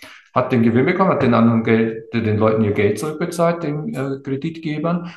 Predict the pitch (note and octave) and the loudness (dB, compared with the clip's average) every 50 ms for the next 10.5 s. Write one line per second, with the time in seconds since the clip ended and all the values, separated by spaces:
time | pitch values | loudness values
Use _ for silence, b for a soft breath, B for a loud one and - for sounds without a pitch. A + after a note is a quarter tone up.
0 | B B A#2+ A#2 B2 A#2+ - C#3+ C#3 B2 B2 B2+ A2+ A2+ C3 C#3 C#3+ C#3+ D3 D3+ | B B 2 2 2 4 4 4 4 4 4 4 4 4 4 4 4 4 2 2
1 | D#3+ E3+ E3 E3 D#3+ D#3 D3+ C3 G#2 G2+ G2 - G#2 G2+ - - G#2 G2 - G#2+ | 4 2 0 0 0 0 2 0 0 0 -2 -2 -4 -4 -2 -2 -4 -2 -2 -2
2 | G2+ G2 - A2 F#2+ F#2+ F#2+ F#2+ - - A2 A2 C3 B2+ C3+ C#3+ - - G3+ F#3+ | -2 -2 0 -2 -2 -2 -2 -4 -4 -2 0 2 2 2 2 2 2 4 4 4
3 | - - - - - - _ _ _ _ _ _ _ _ _ _ - C3 C3 - | 2 0 -4 -8 -14 -20 _ _ _ _ _ _ _ _ _ _ -4 -2 -2 0
4 | - F#3+ F#3 C#3 G2+ - - - - - A#2+ D#3+ E3 D#3+ - - - D#3+ D#3 D#3 | 0 2 2 2 0 0 -4 -8 -6 -4 -2 -2 -2 -4 -6 -6 -6 -6 -6 -6
5 | D3 C#3+ E3+ E3 E3+ F3+ F3 B3 C4+ D3+ F#3 G#3 - G3+ G#3+ G#3 - G#3 G3+ A3 | -6 -4 -4 -4 -2 0 0 2 4 6 6 6 4 2 0 -2 -4 -4 -2 0
6 | G#3+ F#3 - - - - - - _ _ _ _ _ _ _ - A#3 - - _ | 0 0 0 0 -2 -4 -10 -14 _ _ _ _ _ _ _ -16 -16 -16 -18 _
7 | _ B B B B B B - C3 C3+ E3+ - - F3+ A3 A#3 - - G3 G3 | _ B B B B B B -4 -4 -4 -2 0 2 4 4 4 2 0 0 0
8 | A3 A#3 A3 G#3 - F#3 F3+ F3+ F3 E3+ F#3 G#3+ A#3+ C4 A#3+ G3 D#3 B2+ A#2 - | 2 2 0 0 0 0 2 2 2 2 4 4 4 4 2 2 0 -2 -4 -4
9 | B2 A2+ A2+ A2 G#2+ - - B2+ A2+ A#2 A#2 A#2 C3 B2+ B2+ B2+ - A3+ A3+ - | -2 0 0 0 -2 -2 -2 0 2 2 2 2 0 -2 -4 -2 -2 -2 -4 -4
10 | - D3+ - - - C#3+ B2+ C3+ F3+ | -4 -6 -6 -2 2 4 4 4 2